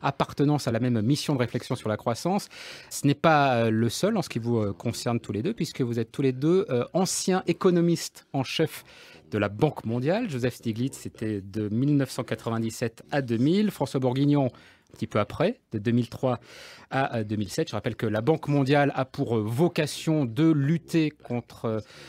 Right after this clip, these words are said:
la pauvreté dans le monde, euh, mission plus ou moins bien remplie. Joseph Stiglitz avait un avis assez, euh, critique, euh, après son départ de cette, euh,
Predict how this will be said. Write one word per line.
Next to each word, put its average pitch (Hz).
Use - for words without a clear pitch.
la 104
pauvreté 127
dans 104
le 95
monde, 196
euh, 101
mission 104
plus 135
ou 135
moins 131
bien 123
remplie. 104
Joseph 110
Stiglitz 117
avait 95
un 101
avis 110
assez, 107
euh, 92
critique, -
euh, 110
après 98
son 147
départ 143
de 139
cette, -
euh, 110